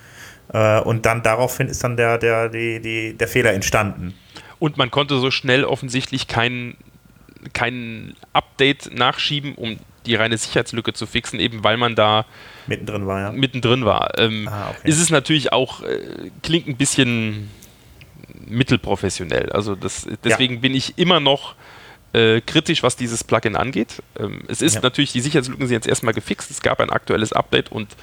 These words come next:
Speaker 2: grundsätzlich bei allen meinen Kundenseiten läuft auch, äh, die das Plugin eingesetzt haben, läuft das auch immer noch problemlos. Ähm,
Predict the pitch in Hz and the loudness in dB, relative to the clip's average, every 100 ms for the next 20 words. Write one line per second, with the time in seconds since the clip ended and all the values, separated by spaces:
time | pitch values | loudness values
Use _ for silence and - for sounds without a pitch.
0 | - - - - 127 135 127 - 131 - | -20 -18 -20 -4 0 4 2 2 -2 -4
1 | - - - 131 127 113 123 170 156 143 | -4 -2 2 2 2 2 2 0 -2 -2
2 | 127 123 120 123 120 - 104 104 120 - | 2 4 4 0 -8 -4 2 2 2 -2
3 | 110 - - - - 92 85 - 113 95 | -4 -4 -20 -12 -6 -4 -4 -6 2 2
4 | - - 123 113 101 110 123 120 113 - | 2 0 0 2 0 0 0 2 2 2
5 | 107 101 98 - - 98 104 101 95 - | 0 2 0 0 -4 -4 -2 -2 -4 -8
6 | - - 170 208 - - - - - - | -4 -2 0 -2 -4 -16 -16 -16 -16 -18
7 | - - 117 113 113 | -2 2 2 0 -6